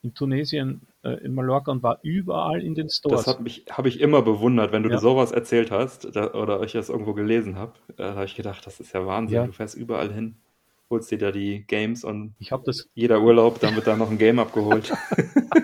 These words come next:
Speaker 1: Es war, es
Speaker 2: Unglaublich.
Speaker 1: es war wirklich so, ich hab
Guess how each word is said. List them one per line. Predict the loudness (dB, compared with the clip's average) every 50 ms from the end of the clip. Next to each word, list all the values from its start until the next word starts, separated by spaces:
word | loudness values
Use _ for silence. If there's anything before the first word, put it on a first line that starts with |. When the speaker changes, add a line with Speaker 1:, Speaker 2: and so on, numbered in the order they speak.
| 6 4 4 4 4 -2 -12 -12 -8 -2 0 0 0 0 -2 -6 -2 0
Speaker 1:
Es | 0 0 0 2 2
war, | 2 4 4 2 2
es |
Speaker 2:
Unglaublich. | 2 2 2 4 4 4 4 2 0 -6 -12 -12 -14 -20 -12 -8
Speaker 1:
es | -6 -6 -4 0
war | 2 4 4 4 2
wirklich | -2 -4 -4 -6 -8 -8 -6
so, | -4 -4 -4 -4
ich | -4 -4
hab | -4 -6